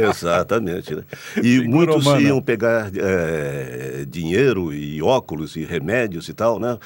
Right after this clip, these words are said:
Speaker 1: Ele foi o, o, ainda nós o, ouviremos falar do São Julíbio.
Speaker 2: São
Speaker 1: O
Speaker 2: Julíbio.
Speaker 1: J J é o nome de meu pai e de minha mãe, é Júlio e Líbia. É, e o,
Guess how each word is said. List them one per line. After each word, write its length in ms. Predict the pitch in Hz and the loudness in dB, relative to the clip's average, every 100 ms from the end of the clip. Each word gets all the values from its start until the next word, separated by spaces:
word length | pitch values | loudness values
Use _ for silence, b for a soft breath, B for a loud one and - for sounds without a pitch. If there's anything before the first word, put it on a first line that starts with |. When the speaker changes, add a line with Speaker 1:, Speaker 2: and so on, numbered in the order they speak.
| B B - | B B -2
Speaker 1:
Ele 180 | 139 143 | 0 0
foi 320 | 139 143 131 | 0 2 4
o, 340 | 110 98 82 - | 2 0 -6 -8
o, 200 | 82 - | -8 -4
ainda 360 | 101 139 143 135 107 | 0 2 2 0 0
nós 300 | 98 110 113 | 0 0 2
o, 240 | 107 92 87 | 0 0 2
ouviremos 580 | 98 87 104 98 104 | 2 2 0 0 0
falar 280 | - 85 95 | -2 -2 -2
do 260 | 85 87 78 | -2 -4 -4
São 380 | - - 139 135 | -4 -2 0 -2
Julíbio. 600 | - 110 98 95 76 67 - b b b b b | 0 -2 0 -2 -4 -10 -12 b b b b b
Speaker 2:
São 120 | - 101 | -10 -6
Speaker 1:
O 80 | |
Speaker 2:
Julíbio. 160 | 92 82 | -4 -2
Speaker 1:
J 300 | 95 95 82 | -2 -2 -2
J 300 | 76 95 87 85 78 | -2 -2 0 -2 -2
é 60 | - | -4
o 180 | 80 85 | -2 0
nome 220 | 92 90 | 0 0
de 80 | 80 | 0
meu 180 | 82 | -2
pai 200 | 69 95 | 0 -2
e 20 | 90 | -2
de 80 | |
minha 180 | 80 80 | -4 -4
mãe, 300 | 71 69 - - - | -4 -6 -8 -14 -10
é 220 | 80 65 B B B - | -6 -6 B B B -14
Júlio 520 | - 110 117 117 95 - | -2 0 2 -2 -6 -8
e 100 | 90 | -6
Líbia. 460 | 87 95 69 73 - b b b - | -2 -2 -4 -8 -10 b b b -10
É, 200 | 73 - | -8 -4
e 180 | 95 95 | -2 0
o, 760 | 90 85 76 78 60 - 50 | 2 0 -2 -4 -8 -10 -16